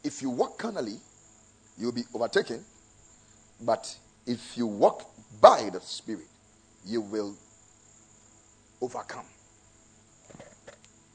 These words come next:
Because the Bible said that when you read the book of Revelation chapter two down to chapter th-, I mean chapter three, where the Bible was talking about the seven churches, and then he, when you read it, you realize that at the end part, he said that,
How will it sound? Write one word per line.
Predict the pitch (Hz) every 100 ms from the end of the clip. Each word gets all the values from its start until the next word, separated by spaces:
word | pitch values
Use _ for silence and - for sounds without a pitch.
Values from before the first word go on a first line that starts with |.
| - - - - - - - - - -
Because | 190 240
the |
Bible | 294 415 427
said | 269 190
that | 170
when | 269
you | 294 262
read | 240 320
the |
book | 214 254
of | 202 -
Revelation | 165 165 226 226
chapter | 190 151
two | 165 - 165 160 - - - - -
down | 202 202
to | -
chapter | 170 147
th-, | - - 135
I | 143
mean | 156
chapter | 160 139
three, | - 156 127 - - - - - - -
where | 190
the | 196
Bible | 202 202
was | 196
talking | 190 190
about | 165
the | 151
seven | 147 - 139 156 220
churches, | - 196 - - - - - - - - - - -
and | 151
then | 170
he, | 165 170 147 - - - - -
when | 196
you | 208
read | 160 196
it, | 196 -
you | 160
realize | 190 202
that | 180 175
at | 156
the | 147 147
end | 196 202 185
part, | 170 - - -
he | 143
said | 147
that, | 190 165